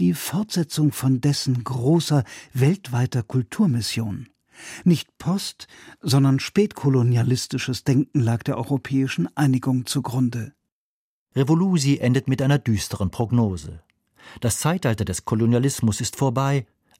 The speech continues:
Speaker 2: aber solange der Kapitalismus besteht, zitiert van Reybrouck eine seiner Zeitzeuginnen, wird die Welt weiter in die ökologische Katastrophe getrieben. Sind wir die Kolonisatoren künftiger Generationen?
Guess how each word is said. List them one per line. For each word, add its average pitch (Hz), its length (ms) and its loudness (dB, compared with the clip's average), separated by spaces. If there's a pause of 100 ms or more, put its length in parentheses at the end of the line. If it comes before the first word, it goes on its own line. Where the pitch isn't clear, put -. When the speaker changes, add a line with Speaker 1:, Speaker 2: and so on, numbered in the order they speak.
(120)
Speaker 2:
aber 113 160 -2
solange 147 300 2
der 123 100 2
Kapitalismus 120 800 -2
besteht, 143 520 0 (420)
zitiert 110 380 -4
van 117 120 0
Reybrouck 123 540 0
eine 98 200 0
seiner 110 220 2
Zeitzeuginnen, 120 920 0 (460)
wird - 140 -2
die 143 100 2
Welt 139 260 2
weiter 113 360 -2
in 107 80 0
die 117 100 -2
ökologische 110 600 0
Katastrophe 117 580 -2
getrieben. 110 600 0 (560)
Sind 123 280 -2
wir 143 300 4 (160)
die 110 60 -8
Kolonisatoren 117 1000 0
künftiger 98 500 -2
Generationen? 95 800 -2